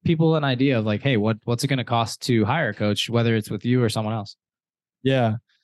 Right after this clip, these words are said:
Speaker 2: So we have, we have, we try to keep it all pretty, pretty basic and, and pretty straightforward. Uh, we do have a, a package that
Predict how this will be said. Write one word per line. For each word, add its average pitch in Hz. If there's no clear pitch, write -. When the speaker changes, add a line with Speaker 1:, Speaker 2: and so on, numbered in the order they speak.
Speaker 2:
So 143
we 151
have, 151
we 139
have, 151
we 156
try 202
to 165
keep 131
it 127
all 120
pretty, 123
pretty 120
basic 117
and, 113
and 113
pretty 120
straightforward. 117
Uh, 120
we 117
do 143
have 127
a, 117
a 123
package 120
that 117